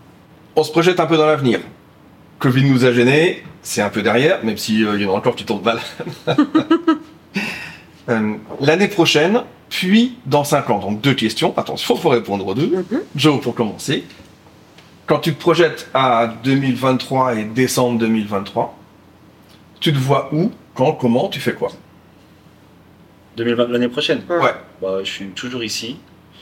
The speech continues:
Speaker 3: Euh, toujours les meilleures notes de la zone et, euh, et voilà.
Speaker 1: Et voilà. Même question, mais ce coup-ci dans cinq ans.
Speaker 3: Enfin, je reste dans la cuisine,
Speaker 1: Ouais.
Speaker 3: mais, euh,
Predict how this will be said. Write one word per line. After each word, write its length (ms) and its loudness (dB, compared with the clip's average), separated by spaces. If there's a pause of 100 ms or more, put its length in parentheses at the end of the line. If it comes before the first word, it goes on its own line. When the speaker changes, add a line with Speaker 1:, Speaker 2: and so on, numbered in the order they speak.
(300)
Speaker 3:
Euh, 160 -8
toujours 280 -4
les 100 -6
meilleures 220 -4
notes 180 -8
de 80 -10
la 120 -4
zone 400 -2
et, 40 -4
euh, 480 -8 (1600)
et 80 -8
voilà. 380 2 (120)
Speaker 1:
Et 80 4
voilà. 260 2 (380)
Même 260 2
question, 540 2
mais 80 0
ce 80 -6
coup-ci 220 -2
dans 120 0
cinq 220 0
ans. 100 -4 (840)
Speaker 3:
Enfin, 120 2
je 100 -4
reste 160 2
dans 100 4
la 100 4
cuisine, 480 -4 (320)
Speaker 1:
Ouais. 260 -6
Speaker 3:
mais, 140 -4
euh, 760 -4